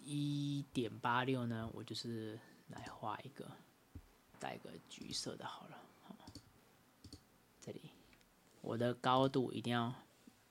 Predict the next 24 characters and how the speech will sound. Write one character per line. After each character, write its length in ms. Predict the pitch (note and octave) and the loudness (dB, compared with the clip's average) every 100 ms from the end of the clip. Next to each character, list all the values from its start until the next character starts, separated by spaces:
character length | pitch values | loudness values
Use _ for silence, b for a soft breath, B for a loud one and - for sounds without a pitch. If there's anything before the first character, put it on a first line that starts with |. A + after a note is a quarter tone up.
| _ _ - - - - - - - b b b - - - | _ _ -18 -14 -10 -10 -10 -16 -20 b b b -20 -8 2
一 320 | C#3 C#3+ C3+ - - - - - - - - - - - - | 6 6 4 0 -16 -20 -20 -20 -20 -20 -20 -20 -20 -2 8
八 200 | B2 B2 | 8 8
点 260 | B2+ - - - | 4 0 -2 -2
六 200 | B2 B2 - - - - - - B B - | 0 0 -2 -14 -20 -20 -20 -20 B B -12
C 320 | - A#2 A2+ | -8 -4 -2
M。 160 | A2+ A2+ - - - - - - - - - | -2 -4 -8 -10 -12 -10 -10 -12 -20 -20 -12
OK， 300 | B2 C3 C#3 - B B - | -2 2 2 -2 B B -10
那 140 | - C3 | 2 2
我 60 | |
宽 220 | A#2+ C3 C3 | 4 4 4
度 140 | B2+ | 4
先 180 | A#2 A#2+ | 2 0
不 100 | A#2+ | 0
管， 120 | - C#3+ - | -4 -6 -12
好， 140 | - - | -14 -8
OK， 200 | C#3 D3+ | -2 0
所 140 | D3+ C#3 | 4 4
以 20 | |
这 100 | C#3 | 4
高 200 | C3 C#3+ | 4 4
度 140 | D#3 C#3+ | 4 2
是 100 | B2+ | 2
对 240 | A#2 - | -2 -4
的。 120 | - | -6